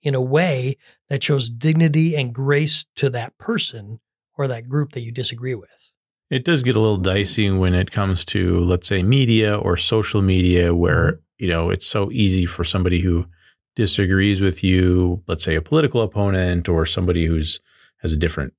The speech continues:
Speaker 2: worldview,
Speaker 1: Mm-hmm.
Speaker 2: decides to try to ruin your reputation,
Speaker 1: Right.
Speaker 2: tries to kind of paint a caricature of you and,
Speaker 1: Mm-hmm.
Speaker 2: and accuse you of
Speaker 1: Right.
Speaker 2: all sorts of things. Like, that does happen.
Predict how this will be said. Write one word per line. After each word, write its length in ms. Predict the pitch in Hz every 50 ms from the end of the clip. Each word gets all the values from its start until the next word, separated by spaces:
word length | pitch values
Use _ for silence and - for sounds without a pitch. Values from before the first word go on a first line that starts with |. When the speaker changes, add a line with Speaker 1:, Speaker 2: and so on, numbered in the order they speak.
| _ _ _ -
Speaker 2:
worldview, 800 | 98 101 104 104 104 104 95 90 87 85 85 82 80 80 82 - _ _ _ _
Speaker 1:
Mm-hmm. 220 | - 156 156 160 175
Speaker 2:
decides 720 | 113 95 - - - 104 95 95 95 92 90 - - -
to 520 | - - 98 92 90 87 85 85 87 - - _ _ _ _ _ _
try 240 | - - 90 87 87
to 100 | 82 78
ruin 180 | 76 78 76 76
your 120 | 76 73
reputation, 640 | 71 73 - 76 76 - - 80 - - - - - -
Speaker 1:
Right. 200 | 156 147 135 120
Speaker 2:
tries 300 | 110 - 90 85 82 80 -
to 220 | - 76 71 - - _ -
kind 100 | - 90
of 100 | 80 78
paint 300 | - - - 92 92 - - _ _
a 80 | - 98
caricature 720 | - - - 110 98 92 - - 101 - - 98 90 85
of 100 | 85 82
you 460 | 82 82 87 85 82 82 82 82 80
and, 220 | 78 76 76 76 78 -
Speaker 1:
Mm-hmm. 240 | 147 139 123 117 147 170 160 _ _ _
Speaker 2:
and 320 | - 90 82 78 78 82 -
accuse 500 | - 90 - - - 107 101 95 87 85 87
you 100 | 87 85
of 60 | 85
Speaker 1:
Right. 60 | 98
Speaker 2:
all 100 | 95 92 92
sorts 280 | - - 92 85 -
of 80 | 90 -
things. 360 | - 87 78 76 76 80 -
Like, 140 | - - -
that 220 | - 110 107 -
does 380 | - 120 110 107 101 98 101 - - -
happen. 640 | - - - 113 90 80 - - 67 69 71 73